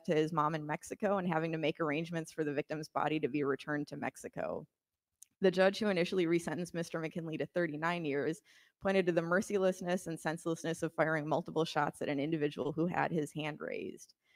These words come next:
Um, this is Mister McKinley's first appearance in front of the board. If not granted release, uh, he would not be eligible until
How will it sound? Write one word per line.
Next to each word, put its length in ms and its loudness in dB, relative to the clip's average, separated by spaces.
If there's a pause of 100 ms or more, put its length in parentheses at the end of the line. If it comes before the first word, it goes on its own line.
(400)
Um, 140 6
this 160 4
is 140 6
Mister 240 2
McKinley's 440 0
first 260 0
appearance 400 0
in 100 -2
front 180 -2
of 60 -2
the 60 4
board. 480 2 (100)
If 180 -2
not 220 0
granted 360 -2
release, 540 0 (100)
uh, 200 4
he 140 0
would 100 0
not 180 2
be 120 2
eligible 680 2
until 600 0